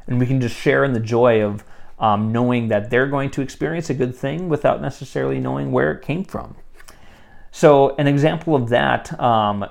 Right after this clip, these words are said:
comes out of Matthew six, um, verses one through eight. And so I'm just gonna read this,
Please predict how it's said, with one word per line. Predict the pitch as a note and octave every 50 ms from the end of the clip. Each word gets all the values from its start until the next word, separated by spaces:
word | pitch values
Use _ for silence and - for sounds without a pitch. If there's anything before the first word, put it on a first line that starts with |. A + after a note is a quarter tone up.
| -
comes | - - - C3+ B2+ A#2+ A#2+ A#2+ A#2 - - -
out | A2+ A2 A2+ A2+ -
of | G#2 A2 G#2+ G#2+ G#2 G#2 G#2+ - - -
Matthew | A#2 A#2 A#2+ B2+ C3 C3 - - - B2 A2+ A2 G#2 G#2 G#2 - -
six, | - - - - D3 A2 F#2+ F2 - - - - - -
um, | - A2+ G#2 G#2 G2+ G2 G2 F#2+ - -
verses | C3 A#2+ A#2 A#2+ - - A#2 A2 A2+
one | A#2 A2 A2 G#2+ G#2+
through | - - A#2 G#2 F#2 -
eight. | - G2 E2+ C#2+ - - - - - - - - - - - - - - -
And | - B2+ B2
so | - - C3 A#2 A2+
I'm | A2 A#2+ C3
just | B2+ A#2+
gonna | - C3+ A#2+
read | A2+ A2 A#2+ B2 B2+ A#2
this, | A2 A2 G#2 - -